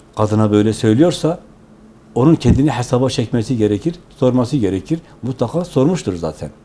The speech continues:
"Neden?" diye. İşte o nedeni ortadan kaldırmaya çalışması gerekir, kaldırması gerekir. Evet,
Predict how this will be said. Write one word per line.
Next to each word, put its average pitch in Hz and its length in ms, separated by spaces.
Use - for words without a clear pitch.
"Neden?" 101 380
diye. 82 160
İşte 120 340
o 160 180
nedeni 113 300
ortadan 113 400
kaldırmaya 110 480
çalışması 104 520
gerekir, 131 460
kaldırması 110 560
gerekir. 78 400
Evet, 87 160